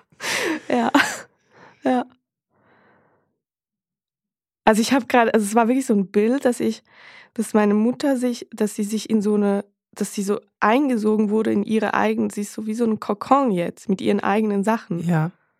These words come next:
Speaker 1: Und ich bin so, steht da so wie so ein weißes <laughs> Blatt Papier daneben. Ja.
Speaker 2: Okay, Aline,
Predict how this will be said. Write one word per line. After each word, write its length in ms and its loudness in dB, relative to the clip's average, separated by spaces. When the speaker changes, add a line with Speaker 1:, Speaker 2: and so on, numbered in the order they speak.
Speaker 1:
Und 160 0
ich 240 -2
bin 240 0
so, 400 -2
steht 300 0
da 180 0
so 420 -4
wie 120 -2
so 160 2
ein 440 0
weißes 380 0
<laughs> 40 -20
Blatt 380 0
Papier 500 2
daneben. 600 2
Ja. 260 -2
Speaker 2:
Okay, 340 4
Aline, 600 2